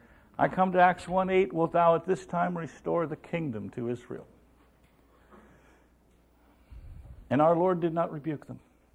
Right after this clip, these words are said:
And that's after the resurrection, after they have the Holy Ghost. Is that right? These were the people who walked with Christ for three years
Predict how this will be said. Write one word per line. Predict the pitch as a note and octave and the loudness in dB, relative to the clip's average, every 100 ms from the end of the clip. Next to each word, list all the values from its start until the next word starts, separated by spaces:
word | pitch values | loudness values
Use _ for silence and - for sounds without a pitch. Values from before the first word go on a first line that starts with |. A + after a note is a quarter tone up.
| - - - - _ _ _ _ _ _ _ _ - | -16 -16 -20 -20 _ _ _ _ _ _ _ _ 0
And | A#2 | 4
that's | D3+ | 4
after | D#3 D#3+ F3+ - | 6 4 4 2
the | G3 F#3 | 0 2
resurrection, | F#3+ D#3+ F3+ F3+ - | 0 0 -4 -4 2
after | C3+ G3+ G3+ G#3 | 6 6 4 0
they | G#3 | 2
have | G3+ F#3+ | 2 0
the | F#3+ | 0
Holy | G3 G3 | 0 0
Ghost. | F#3+ G3+ D#3 - _ _ _ _ _ _ _ _ - | -2 -6 -8 -16 _ _ _ _ _ _ _ _ -2
Is | B2+ | 0
that | D#3+ | 0
right? | F3 F#3 - _ _ _ _ _ _ _ - - | -2 -4 -12 _ _ _ _ _ _ _ -20 2
These | F#3 A3 | 4 6
were | G3+ | 4
the | G3 | 4
people | G3 G#3+ G#3+ | 4 2 2
who | F#3 F#3+ | 6 6
walked | E3 G3 G#3+ - | 10 10 8 4
with | G3 - | -4 -2
Christ | - G3+ G3+ - | 2 4 4 0
for | - F3+ - - | -6 -6 -8 -6
three | G#3 A3 | 0 2
years | G#3 A3+ F3+ A2 | 2 2 2 -2